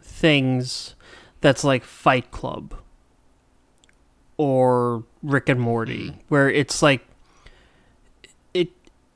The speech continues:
Speaker 1: it, it's misunderstood almost, but it's not misunderstood in a bad way. It's just sort of written off in a way. You know what I mean?
Speaker 2: Mm.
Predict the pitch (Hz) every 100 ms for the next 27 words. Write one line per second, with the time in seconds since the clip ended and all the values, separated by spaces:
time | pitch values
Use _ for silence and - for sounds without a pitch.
0 | _ - 165 - 165 - 175 196 - 214
1 | 185 - - - 156 175 185 196 208 220
2 | - - - - _ _ _ 180 165 -
3 | _ - 165 170 185 175 190 214 196 165
4 | 190 175 156 131 151 165 175 143 135 123
5 | 120 131 - 160 - 165 147 - - -
6 | - - 147 160 156 135 135 131 - -
7 | - - - _ _ _ _ _ _ _
8 | _ _ _ 156 135 127 123 110 127 143
9 | 160 165 170 190 208 214